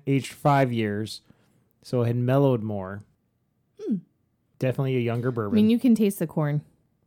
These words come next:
Speaker 1: Yes, you definitely
Speaker 2: Yeah.
Speaker 1: get, you're getting the corn
Speaker 2: It's
Speaker 1: notes
Speaker 2: not,
Speaker 1: there.
Speaker 2: it's not bad. I just, I can actually, like, recognize, "Oh, that's corn." Um,
Speaker 1: It's fun as it, uh, as it goes across the tongue, it warms up, and then all of a sudden, just as it goes,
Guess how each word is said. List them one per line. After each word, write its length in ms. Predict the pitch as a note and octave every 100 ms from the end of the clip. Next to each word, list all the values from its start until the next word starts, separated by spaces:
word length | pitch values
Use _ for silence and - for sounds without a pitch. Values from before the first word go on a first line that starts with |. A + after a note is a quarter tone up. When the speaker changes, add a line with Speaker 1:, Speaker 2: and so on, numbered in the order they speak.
| -
Speaker 1:
Yes, 380 | C#3 F2 - A#2+
you 100 | G2+ _
definitely 280 | G#2+ - F#2+
Speaker 2:
Yeah. 60 | F2 F2+
Speaker 1:
get, 20 | _ _ _ _ _ -
you're 100 | C3
getting 160 | D3+ C3+
the 60 |
corn 300 | - C#3+ C#3
Speaker 2:
It's 120 | B2+ G3+
Speaker 1:
notes 20 |
Speaker 2:
not, 140 | E4+ B2
Speaker 1:
there. 80 | B3
Speaker 2:
it's 140 | A#3+
not 160 | C4+ G3+
bad. 360 | F#3+ A#2+ D#3 - -
I 120 | F3
just, 340 | F3 E3+ - - _ _ _
I 140 | F3
can 140 | F3+ F3+
actually, 420 | D#3+ - E3 D#3
like, 320 | D3+ D3 D3+ -
recognize, 560 | D3+ E3 E3 D#3+ D#3+ -
"Oh, 100 | E3
that's 180 | D3 -
corn." 300 | - A#2+ - _ _ _ _ _
Um, 280 | D3+ B2 C3+ - _ _ _ -
Speaker 1:
It's 180 | D3
fun 280 | - D3+ C#3
as 100 | G#2+
it, 160 | A2+ G#2+
uh, 220 | G2+ G2 - -
as 180 | B2+ C3
it 40 |
goes 180 | C3+ B2
across 280 | A#2 A#2+ -
the 80 | G#2+
tongue, 480 | - F#3 F3 D3+
it 160 | A#2 G#2
warms 400 | A2 A2 G#2+ A2
up, 180 | C#3 B2
and 80 | A#2
then 140 | A#2
all 120 | A#2
of 60 | A#2+
a 20 |
sudden, 200 | B2 A#2
just 240 | A2+ - C#3
as 240 | A#2 A#2
it 180 | A2+ -
goes, 380 | C3 B2+ -